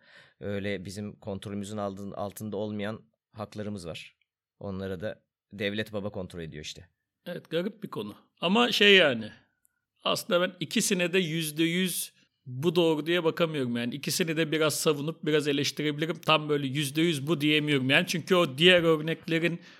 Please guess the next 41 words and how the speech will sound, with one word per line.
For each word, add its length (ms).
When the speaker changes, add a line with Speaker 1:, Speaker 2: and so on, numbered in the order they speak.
Speaker 2:
mantıklarıyla 960
bu 300
aynı 380
böyle 300
birebir 440
uyuşan 480
bir 60
örnek 280
değil 120
aslında. 220
Yani 180
çok 240
safsataya 680
da 80
açık 320
bir 40
şey 140
o 160
verdiğim, 500
benim 260
kendi 360
verdiğim 420
örnekler 460
işte 200
kölelikten 960
yola 220
çıkmak 340
falan. 220
O 120
biraz 300
da 60
aslında 260
safsata 440
şeye 280
de 60
giriyor. 300
Peki 200
senin 280
anana 460
bacına 300
yapılsa 560